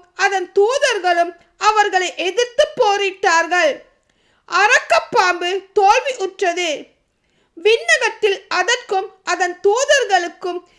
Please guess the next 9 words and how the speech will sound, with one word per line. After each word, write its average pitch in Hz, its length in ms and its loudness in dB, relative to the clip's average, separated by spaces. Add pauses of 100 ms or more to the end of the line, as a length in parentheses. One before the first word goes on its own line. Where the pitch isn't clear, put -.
(160)
இடமே 480 600 0
இல்லாது 403 600 0
போயிற்று. 359 680 -2 (960)
அப்பெரிய 539 500 2 (120)
அரக்கப்பாம்பு 359 960 -2 (200)
வெளியே 427 440 -2
தள்ளப்பட்டது. 359 1120 -2 (840)
அழகை 539 480 2 (120)
என்றும் 370 460 -6